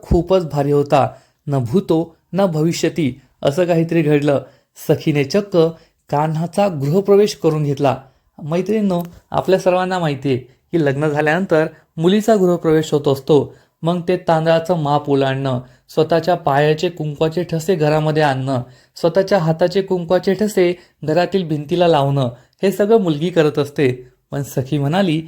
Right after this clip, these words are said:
की, "आता ठरलंय ना की कान्हा या घरचा घर जावई होणार आहे, मग त्याने तर मला सासरी नाही नेलंय, उलट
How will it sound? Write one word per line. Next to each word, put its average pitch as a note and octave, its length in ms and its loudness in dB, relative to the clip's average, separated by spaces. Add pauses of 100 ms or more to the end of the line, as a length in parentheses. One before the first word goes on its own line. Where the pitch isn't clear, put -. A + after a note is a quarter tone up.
(260)
की, G#3+ 80 2
"आता G#3+ 180 2
ठरलंय F3 420 0
ना E3 140 0 (320)
की G#3 60 -4
कान्हा E3 420 0
या G3 100 2
घरचा F3 320 2
घर E3+ 200 4
जावई D#3+ 300 4
होणार D3 300 0
आहे, B2+ 180 0 (340)
मग F#3+ 240 0 (300)
त्याने E3 200 0
तर F#3+ 160 -4
मला G3 220 -2
सासरी G3 380 -2
नाही F#3 200 0
नेलंय, F#3 360 2 (280)
उलट F#3 280 2